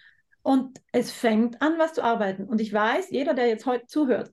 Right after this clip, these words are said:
ich kann mir vorstellen, dass viele sich denken, „Ja, ist bei mir auch ähnlich“, äh, weil viele das wahrscheinlich fühlen, „äh, irgendwie möchte ich eigentlich das nicht unterstützen, was da passiert. Äh,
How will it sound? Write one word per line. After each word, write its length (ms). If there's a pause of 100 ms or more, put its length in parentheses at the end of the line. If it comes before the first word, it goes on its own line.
(100)
ich 100
kann 140
mir 80
vorstellen, 340
dass 100
viele 160
sich 140
denken, 300
„Ja, 320 (1300)
ist 160
bei 100
mir 200
auch 180
ähnlich“, 500
äh, 260
weil 180
viele 220
das 140
wahrscheinlich 320
fühlen, 280
„äh, 400
irgendwie 760
möchte 240
ich 140
eigentlich 260
das 140
nicht 200
unterstützen, 460
was 100
da 100
passiert. 420 (720)
Äh, 220